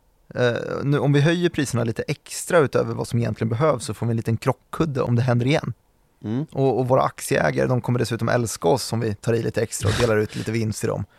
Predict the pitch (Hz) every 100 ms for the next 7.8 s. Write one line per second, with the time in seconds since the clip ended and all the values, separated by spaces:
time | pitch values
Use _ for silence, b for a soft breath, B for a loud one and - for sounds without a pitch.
0 | b - 107 101 135 107 98 101 85 90
1 | - - 143 131 139 - 156 - - _
2 | _ 117 127 156 170 175 175 127 123 -
3 | - 127 131 104 151 127 180 156 143 180
4 | 190 120 117 104 - 101 98 92 - -
5 | 95 - - - - 95 95 101 95 101
6 | 101 98 90 110 143 185 107 107 107 -
7 | 110 98 98 101 90 101 98